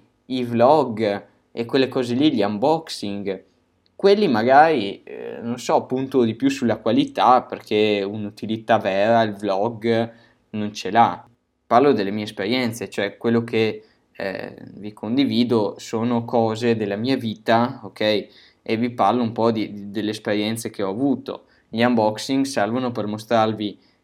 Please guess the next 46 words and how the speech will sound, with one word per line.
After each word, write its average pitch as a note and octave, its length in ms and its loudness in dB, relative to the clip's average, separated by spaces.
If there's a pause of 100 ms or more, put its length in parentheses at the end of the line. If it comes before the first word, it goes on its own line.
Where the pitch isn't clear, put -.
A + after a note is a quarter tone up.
eh, G2 360 -12
dei, F#2+ 280 -10
delle G2 260 -6
cose, B2 460 -4
no, G2 200 -4
che - 120 -16
mi A2+ 140 -6
arrivano, A#2+ 560 -4
che A#2 120 -14
magari, G#2 800 -4 (100)
boh, A#2 240 2
a F#2 160 -10
me A#2+ 140 -6
piacciono G#2 680 -2
e F#2 140 -10 (380)
magari A2 320 -2
possono A2 320 -10
interessare G#2 520 -4
anche G2+ 200 -8
a F#2+ 60 -8
qualcuno, C#3+ 560 -6
o A2 240 -6
sono B2 340 -2
comunque A2 400 -8
forme B2 400 -4
di A2 100 -4
intrattenimento, A#2 960 -6 (300)
dove B2 240 2
in A2 80 -4
quel E3 160 -2
caso B2+ 300 0
la G2+ 120 -2
qualità A2+ 720 -2 (140)
mi A2 100 -8
interessa G2+ 400 -6
di G2 120 -10
più, C3+ 360 -2
dato G2+ 260 -8
che A2+ 100 -12
un'utilità G2+ 560 -6
vera F#2+ 200 -4
e G2 60 -8
propria G2 300 -8
non F#2+ 160 -10
ce - 140 -14
l'hanno. F#2 380 -12